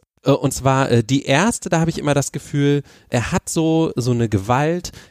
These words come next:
die sehr persönlich ist und sehr viszeral irgendwie wirklich so aus dem Innersten rauskommt. Und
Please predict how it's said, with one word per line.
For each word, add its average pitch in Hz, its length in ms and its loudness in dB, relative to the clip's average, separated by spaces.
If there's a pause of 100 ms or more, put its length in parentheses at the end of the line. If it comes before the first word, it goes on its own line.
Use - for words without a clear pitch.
(140)
die 120 160 2
sehr 127 280 2
persönlich 117 760 0
ist 90 160 -2
und 95 220 -6
sehr 120 520 2 (400)
viszeral 110 800 0
irgendwie 104 420 -2
wirklich 113 260 -2
so 110 160 -2
aus 107 160 0
dem 127 160 -4
Innersten 127 380 0
rauskommt. 90 600 -2
Und 107 440 -2